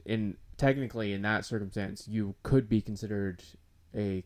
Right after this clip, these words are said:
co-composer in that way because you've selected instrumentation, written parts for the specific, uh, instruments and stuff.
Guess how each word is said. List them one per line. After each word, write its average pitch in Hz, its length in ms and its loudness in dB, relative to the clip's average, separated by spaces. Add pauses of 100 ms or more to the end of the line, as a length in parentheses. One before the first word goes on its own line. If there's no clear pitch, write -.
co-composer 101 1600 2
in 92 180 -4
that 98 240 -4
way - 300 0
because 98 320 -2
you've 101 300 2
selected 120 640 0
instrumentation, 104 1040 -2
written 101 360 0
parts 110 400 2
for 101 240 0
the 98 140 0
specific, 101 680 -2
uh, 98 120 -6
instruments 101 540 -6
and 107 120 -10
stuff. - 300 -8